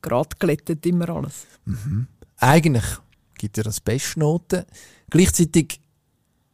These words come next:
Speaker 2: haben wir jetzt doch noch, was sind elf Runden zu spielen in dieser Super League mit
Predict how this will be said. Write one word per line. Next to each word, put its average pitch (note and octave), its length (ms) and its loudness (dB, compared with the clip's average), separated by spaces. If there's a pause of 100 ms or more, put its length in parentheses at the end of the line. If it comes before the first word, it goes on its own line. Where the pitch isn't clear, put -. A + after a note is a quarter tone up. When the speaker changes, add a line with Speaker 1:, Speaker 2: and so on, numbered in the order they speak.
(100)
Speaker 2:
haben A2 200 2
wir A2+ 80 2
jetzt - 320 -2
doch G#3+ 260 2
noch, D#3+ 260 6
was C#3 140 2
sind D#3+ 140 0
elf C#3 300 6
Runden C#3+ 440 4
zu - 80 -2
spielen D3 220 4
in E3+ 80 4
dieser E3 180 2
Super - 340 0
League D#3+ 300 2
mit A#2+ 400 -2